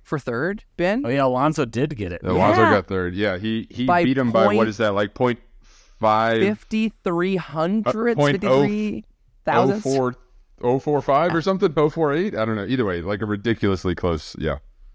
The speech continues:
Speaker 1: Oh, dude, that was, like, that was super exciting.
Speaker 3: I mean, it was three points he missed out on, Checo, which you should be thankful for, Ricky.
Speaker 1: No, I am, but, like,
Speaker 3: <laughs>
Speaker 1: apart from the fact that Alonso beat Checo and knocked my chances a little bit better,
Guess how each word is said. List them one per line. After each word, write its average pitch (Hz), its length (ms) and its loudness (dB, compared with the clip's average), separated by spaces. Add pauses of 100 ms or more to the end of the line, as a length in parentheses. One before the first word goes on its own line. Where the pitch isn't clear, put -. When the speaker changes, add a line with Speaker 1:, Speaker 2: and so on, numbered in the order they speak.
(220)
Speaker 1:
Oh, 110 240 0
dude, 98 360 -6 (100)
that 117 220 2
was, 143 480 -4
like, 120 300 -2
that 123 240 -2
was 175 280 -2 (400)
super 151 440 -2
exciting. 98 300 -6
Speaker 3:
I 139 60 2
mean, 175 120 4
it 180 40 8
was 160 120 2
three 202 240 -2
points 208 300 0
he 151 100 0
missed 151 260 2
out 170 200 4
on, 87 340 -6 (540)
Checo, 101 400 -2
which 87 220 -4
you 147 120 -2
should 202 140 -4
be 190 80 0
thankful 151 300 -2
for, 78 160 -4
Ricky. 82 280 -6 (540)
Speaker 1:
No, 302 200 0
I 302 180 0
am, 247 380 -2
but, 208 200 0
like, 214 200 0 (140)
Speaker 3:
<laughs> - 120 -10
Speaker 1:
apart 214 380 -2
from 240 120 -2
the 226 100 -2
fact 202 300 -4
that 196 180 -2
Alonso 165 640 -2
beat 151 240 -6
Checo 156 440 -2
and 131 140 -2
knocked 139 240 -4
my 156 160 -2
chances 147 480 -4
a 131 40 -4
little 131 300 -4
bit 151 200 0
better, 156 380 -2